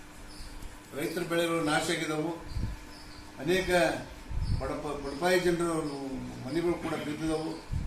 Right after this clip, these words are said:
ಆದರೆ ಅರ್ಜಿಗಳನ್ನು ಪಡೆಯಲು ಕೂಡ ಚಳವಳಿ ಮಾಡಿ ಇವತ್ತು ಅರ್ಜಿಯನ್ನ ತಗೊಳ್ರಿ ಅಂತೇಳಿ ಅಗ್ರಿಕಲ್ಚರ್ ಎ ಡಿ ಮತ್ತು ತಹಶೀಲ್ದಾರ್ ಒತ್ತಾಯವನ್ನ ಮಾಡ್ತಕ್ಕಂಥ ಪರಿಸ್ಥಿತಿಯನ್ನ ನಿರ್ಮಾಣ ಮಾಡಿದ್ದಾರೆ. ಸರ್ಕಾರ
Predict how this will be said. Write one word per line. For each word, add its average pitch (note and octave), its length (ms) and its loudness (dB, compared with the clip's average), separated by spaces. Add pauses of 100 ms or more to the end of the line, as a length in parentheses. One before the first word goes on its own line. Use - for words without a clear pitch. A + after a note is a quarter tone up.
(680)
ಆದರೆ E3 400 4 (1300)
ಅರ್ಜಿಗಳನ್ನು G3 520 6
ಪಡೆಯಲು F#3 360 4
ಕೂಡ F3 200 2 (580)
ಚಳವಳಿ E3+ 400 4
ಮಾಡಿ F3 280 6
ಇವತ್ತು E3 240 2
ಅರ್ಜಿಯನ್ನ D#3+ 380 2
ತಗೊಳ್ರಿ D3 520 0
ಅಂತೇಳಿ D3+ 680 -2 (680)
ಅಗ್ರಿಕಲ್ಚರ್ D#3 580 -2
ಎ D#3+ 120 4
ಡಿ E3+ 100 8
ಮತ್ತು D3+ 360 0
ತಹಶೀಲ್ದಾರ್ D#3 400 -2
ಒತ್ತಾಯವನ್ನ D3+ 560 6 (840)
ಮಾಡ್ತಕ್ಕಂಥ D3 440 -2
ಪರಿಸ್ಥಿತಿಯನ್ನ D3 600 -2
ನಿರ್ಮಾಣ C#3 380 0
ಮಾಡಿದ್ದಾರೆ. C#3+ 580 0 (1000)
ಸರ್ಕಾರ F3+ 400 8